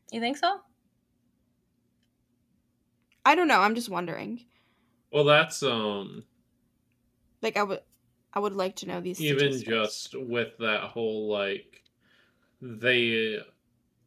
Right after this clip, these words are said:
Speaker 3: like, kept abusing me after I did my safe word because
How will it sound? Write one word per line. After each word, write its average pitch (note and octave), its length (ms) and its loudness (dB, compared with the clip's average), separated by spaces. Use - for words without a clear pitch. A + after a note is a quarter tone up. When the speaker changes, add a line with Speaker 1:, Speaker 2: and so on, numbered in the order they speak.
Speaker 3:
like, C3+ 320 -8
kept D3 300 4
abusing A#2 500 0
me A2+ 180 0
after G#2+ 360 0
I G#2+ 80 2
did G#2 180 -4
my G#2 120 0
safe G#2+ 400 -2
word G2 300 -2
because G2+ 1040 -4